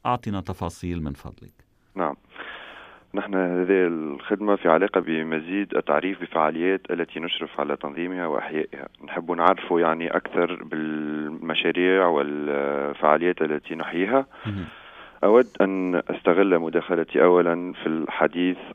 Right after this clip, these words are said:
Speaker 2: على الشراكات والاتفاقيات المتعددة التي أنجزناها في مدة وجيزة.
Speaker 1: نعم.
Speaker 2: فمثلًا من أهم هذه الاتفاقيات كانت مع المجمع المالي ديجاردان،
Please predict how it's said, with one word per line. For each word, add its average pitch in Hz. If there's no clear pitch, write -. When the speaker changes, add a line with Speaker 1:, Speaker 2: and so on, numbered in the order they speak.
Speaker 2:
على 80
الشراكات 82
والاتفاقيات 85
المتعددة 85
التي 78
أنجزناها 82
في 78
مدة 80
وجيزة. 73
Speaker 1:
نعم. 90
Speaker 2:
فمثلًا 107
من 95
أهم 92
هذه 85
الاتفاقيات 82
كانت 80
مع 76
المجمع 80
المالي 80
ديجاردان، 92